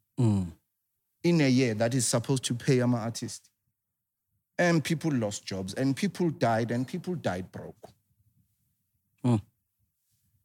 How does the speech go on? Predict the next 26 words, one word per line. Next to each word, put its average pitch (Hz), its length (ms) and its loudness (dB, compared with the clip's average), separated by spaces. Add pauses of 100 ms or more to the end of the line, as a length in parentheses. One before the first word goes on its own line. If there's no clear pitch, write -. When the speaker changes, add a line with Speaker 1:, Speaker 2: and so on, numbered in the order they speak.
(380)
Speaker 1:
How 254 160 4
bad 214 280 4
was 156 340 2 (140)
the 147 140 2
assassination 143 920 2
on 131 160 4
your 123 120 4
career 113 440 2
from 110 460 0
the 110 80 0
media 117 400 4
that 104 180 -4
you 113 80 -4
say? 101 320 -4 (580)
'Cause 139 160 4
back 160 280 0
then, 131 300 6
bro, 113 200 4
like, 113 360 0
they 147 100 4
were 175 180 6
going 143 380 6
at 151 280 2
you 151 160 8 (100)
every 196 720 6
weekend. 147 580 2